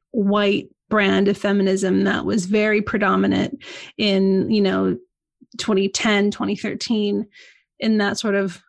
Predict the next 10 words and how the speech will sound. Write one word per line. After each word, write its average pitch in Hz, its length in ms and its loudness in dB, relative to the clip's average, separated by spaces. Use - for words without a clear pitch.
girl 202 280 0
bossy, 196 800 -2
lean 202 300 4
in 196 380 2
era. 196 560 0
And 202 500 2
now 226 480 4
it 214 100 2
has 214 280 -4
evolved. 208 920 -2